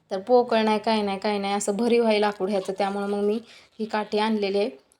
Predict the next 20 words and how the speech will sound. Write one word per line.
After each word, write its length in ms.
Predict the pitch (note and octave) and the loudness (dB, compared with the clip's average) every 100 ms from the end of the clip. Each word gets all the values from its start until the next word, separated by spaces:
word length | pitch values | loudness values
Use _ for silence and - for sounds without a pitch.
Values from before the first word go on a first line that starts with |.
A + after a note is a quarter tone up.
| - G3 | -16 -12
आणि 220 | G3 G3 C4+ | -10 -6 -4
तीस 200 | C4 C4 | -2 0
रुपयाला 300 | B3 A3+ A3+ | 2 4 4
मला 180 | A3 | 2
ही 80 | A3 | 0
काठी 300 | A3 A#3 G#3 | 2 2 2
भेटली. 400 | G3+ A3+ F#3+ A3 - | 0 -2 -2 -4 -4
तर 80 | G3+ | -6
मला 240 | G#3+ G#3+ G#3 | -4 0 0
ह्या 160 | A3 | 0
काठीचा 500 | A3+ A3+ A3+ G#3 G#3 | -2 -2 2 6 6
उपयोग 420 | G#3+ G#3+ G#3+ G#3+ | 6 2 0 2
आहे 140 | A3+ A3 | 2 0
का 100 | G3+ | 0
नाही, 140 | G3+ | 0
मी 140 | A#3 G#3 | 0 0
आज 200 | G3+ - | -2 -2
कपडे 300 | A#3 G#3+ G3+ | -2 2 2
वाळवायसाठी 580 | G#3+ G3 F#3+ G3+ G3 | 4 4 2 0 -6
करते, 440 | F#3 A3 G#3+ - | -6 -6 -6 -6